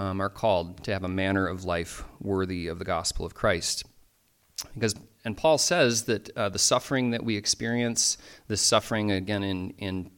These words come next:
choosing and having our, uh, citizenship in heaven pre-, um, preeminent, um,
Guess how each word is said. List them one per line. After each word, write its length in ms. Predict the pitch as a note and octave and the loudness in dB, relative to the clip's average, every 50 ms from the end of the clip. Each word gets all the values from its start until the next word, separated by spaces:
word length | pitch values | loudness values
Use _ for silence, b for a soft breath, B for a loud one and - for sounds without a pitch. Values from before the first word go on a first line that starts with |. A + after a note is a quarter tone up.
| _ _ - | _ _ -6
choosing 520 | - - - A#2+ A#2+ A2+ A2+ A2+ A2 G#2+ | -4 0 2 2 2 2 2 0 0 0
and 120 | G2 F2+ F#2+ | 0 -2 -2
having 340 | F#2+ G#2+ F#2+ F#2+ F2+ F2+ E2+ | -4 -4 -4 -4 -4 -6 -6
our, 300 | E2+ F2+ F2 E2+ - - | -6 -4 -4 -6 -6 -8
uh, 260 | - F#2+ F2 F2 F#2 G2 | -8 -6 -4 -4 -2 0
citizenship 840 | - - B2 A#2 G#2+ - G#2+ G2+ F#2+ F#2 F2+ - - - G2+ - | 0 2 2 2 2 2 2 2 0 -2 -4 -4 -2 -2 -2 -2
in 100 | - F#2 | -4 -6
heaven 300 | F2 - A#2+ A2+ A2 G2+ | -2 0 2 2 2 0
pre-, 220 | F#2+ - - - - - | 0 -2 -6 -6 -6 -4
um, 260 | G2 F#2 F2 F2 - | -4 -2 -2 -4 -2
preeminent, 720 | - - - A2 - - C#3 F3 D#3 A2 F2+ F#2 F#2 - - B B B B B B B B B B B | 2 4 4 4 4 2 0 0 0 0 0 -2 -4 -6 -10 B B B B B B B B B B B
um, 400 | - G#2+ G2+ G2 F#2+ F#2+ - - | -4 -2 -2 0 0 -2 -4 -6